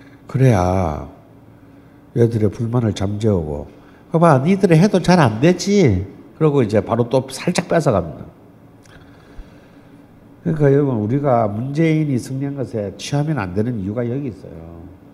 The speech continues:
어, 그냥, 그냥 이렇게 쭉 한 이십 년 그냥 우리가 다 해먹겠다라는 마음으로 가야 돼요.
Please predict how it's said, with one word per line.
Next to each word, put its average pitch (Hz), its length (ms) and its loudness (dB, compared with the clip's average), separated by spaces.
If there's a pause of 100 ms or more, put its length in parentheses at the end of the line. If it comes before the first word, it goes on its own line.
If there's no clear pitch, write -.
(520)
어, 85 400 -10 (920)
그냥, 135 580 2 (600)
그냥 131 240 0
이렇게 156 260 0
쭉 151 260 -2
한 139 120 0
이십 98 340 -6
년 135 180 -2
그냥 104 480 -4 (1040)
우리가 117 240 2
다 101 120 -4
해먹겠다라는 117 680 0
마음으로 92 340 -4
가야 101 260 -2
돼요. 78 340 -8